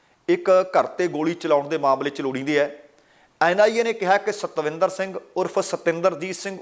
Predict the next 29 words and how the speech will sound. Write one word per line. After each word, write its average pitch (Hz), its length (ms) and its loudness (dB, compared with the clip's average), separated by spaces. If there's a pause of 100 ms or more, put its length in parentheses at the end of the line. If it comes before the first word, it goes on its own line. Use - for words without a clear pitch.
ਉਰਫ 180 220 -4
ਗੋਲਡੀ 156 400 0
ਬਰਾੜ 135 360 4 (1080)
ਅਤੇ 214 160 2
ਉਹਦਾ 220 220 6
ਸਾਥੀ 185 400 0
ਗੁਰਪ੍ਰੀਤ 170 480 -4
ਸਿੰਘ 185 240 -10 (140)
ਉਰਫ 175 220 -2
ਗੋਲਡੀ 151 460 -4
ਢਿੱਲੋਂ 143 440 -2 (580)
ਉਰਫ 202 220 2
ਗੋਲਡੀ 156 600 -4
ਰਾਜਪੁਰਾ 143 680 4 (500)
ਬਾਬਾ 156 380 4
ਦੀਪ 160 280 -8
ਸਿੰਘ 185 260 -12
ਕਲੋਨੀ 165 360 -6
ਰਾਜਪੁਰਾ 143 440 2
ਦਾ 139 100 0
ਰਹਿਣ 135 180 0
ਵਾਲਾ 127 240 4
ਹੈ। 101 80 -2 (800)
ਦੋਵਾਂ 196 420 4
ਦੇ 247 120 4
ਖਿਲਾਫ 180 340 4
ਵੱਖ-ਵੱਖ 180 600 2
ਧਾਰਾਵਾਂ 170 420 4
ਦੇ 170 340 -4